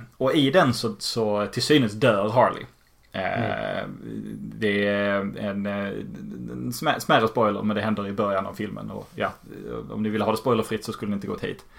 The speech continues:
Speaker 1: <laughs> Men, men, eh, hon, hon till synes dör. Men det var så att, och jag tror det är Paul Dini som, eh, än en gång som låg bakom, eh, han, han klarade inte av att, att skriva att hon dog. Eh, så om man letar riktigt noga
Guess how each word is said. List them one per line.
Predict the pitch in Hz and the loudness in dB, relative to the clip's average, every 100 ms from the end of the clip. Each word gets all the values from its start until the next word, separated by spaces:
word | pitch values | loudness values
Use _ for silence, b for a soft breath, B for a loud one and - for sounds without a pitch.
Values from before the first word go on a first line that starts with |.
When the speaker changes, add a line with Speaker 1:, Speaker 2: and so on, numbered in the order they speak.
| B B B - | B B B 0
Speaker 1:
<laughs> | 120 - - - - - - 131 - | 2 6 6 6 -4 -10 -8 -8 -2
Men, | 127 127 135 | 6 6 6
men, | 143 131 131 | 6 6 6
eh, | 127 123 | 6 6
hon, | 123 156 - | 6 2 2
hon | 143 | 0
till | 135 | 0
synes | 135 170 135 | 0 0 2
dör. | 139 110 B B - | 4 4 B B 0
Men | 135 | 4
det | 156 | 8
var | 202 131 | 8 8
så | 220 165 | 6 6
att, | 110 - | 4 2
och | |
jag | 127 | 2
tror | 214 180 | 4 6
det | |
är | 156 | 4
Paul | - 143 | 4 4
Dini | 143 123 104 | 6 4 2
som, | 107 127 127 131 | 0 -2 -2 -2
eh, | 131 131 131 143 - 143 | -2 -2 -2 -2 -2 0
än | 127 | 2
en | |
gång | 123 113 | 4 2
som | 104 110 | 2 -2
låg | 104 | 0
bakom, | 113 117 113 110 110 | 2 0 -2 -8 -6
eh, | 107 - 57 57 - | -6 -6 -8 -8 -6
han, | 117 113 - | -4 -6 -6
han | 135 | -6
klarade | - 165 160 160 | 2 4 6 4
inte | 160 | 6
av | 147 113 104 104 | 6 4 2 -4
att, | - - - | -8 -10 -8
att | 113 - | -10 -10
skriva | - 135 117 104 101 | -2 0 4 4 4
att | 104 - | 0 -4
hon | 113 | -2
dog. | 110 113 113 - - b b b b b | 0 0 -2 -8 -12 b b b b b
Eh, | 113 107 104 101 101 104 | -2 2 4 4 2 0
så | 101 131 | 2 2
om | 123 | 4
man | 131 135 | 4 4
letar | 156 - 139 | 2 4 2
riktigt | 151 143 | 2 2
noga | 139 151 120 92 | 4 4 4 -2